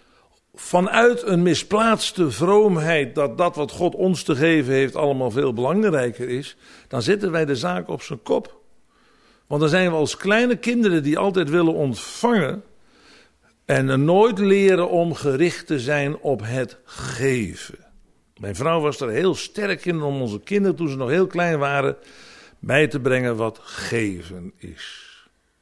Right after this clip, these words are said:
En niet alleen maar je hand op te houden. En dat is ook zo naar God toe.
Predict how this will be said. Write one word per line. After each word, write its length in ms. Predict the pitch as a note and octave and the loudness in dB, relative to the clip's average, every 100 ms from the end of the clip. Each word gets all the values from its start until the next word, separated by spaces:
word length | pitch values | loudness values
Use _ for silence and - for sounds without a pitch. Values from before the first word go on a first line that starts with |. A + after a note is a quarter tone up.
| _ _ _ - - - - - | _ _ _ -16 -16 -16 -16 -12
En 280 | G#2 G2 C3 | -10 -2 0
niet 200 | G#3 G3+ | 2 0
alleen 320 | E3 E3 E3 | 0 0 0
maar 100 | D#3 | 0
je 80 | C#3 | 0
hand 300 | D3+ F#3+ - | 0 0 -2
op 180 | F#2+ | -10
te 80 | - | -10
houden. 320 | F#2 D#2+ D2+ _ _ _ _ _ _ _ _ _ _ - _ _ _ _ _ _ _ | -12 -12 -18 _ _ _ _ _ _ _ _ _ _ -20 _ _ _ _ _ _ _
En 180 | - C3 | -4 -2
dat 200 | A#2+ A2 | -2 -4
is 320 | - A2+ - | -4 -4 0
ook 220 | D#3 C#3 | 2 2
zo 240 | - C#3+ C3 | 0 0 0
naar 200 | A2 A2 | 0 -4
God 460 | - - F#3 - | -6 -4 -4 -4
toe. 200 | - - | -10 -10